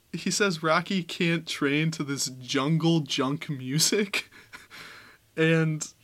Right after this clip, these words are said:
I don't even <laughs> wanna say the last quote I wrote down here from him because it's so bad. <laughs>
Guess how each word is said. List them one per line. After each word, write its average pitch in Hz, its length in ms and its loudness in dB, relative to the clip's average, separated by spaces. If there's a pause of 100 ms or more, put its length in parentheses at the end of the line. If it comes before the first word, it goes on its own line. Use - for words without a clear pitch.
(720)
I 175 80 6
don't 175 180 6
even 165 280 4
<laughs> - 40 -4
wanna 196 220 8
say 156 260 4
the 143 100 -2
last 135 360 2
quote 165 280 -2
I 147 120 0
wrote 143 340 0
down 180 220 0
here 147 180 0
from 135 300 -2
him 131 100 -2
because 147 300 -4
it's 151 120 -4
so 190 300 0
bad. 151 460 4 (340)
<laughs> - 320 -20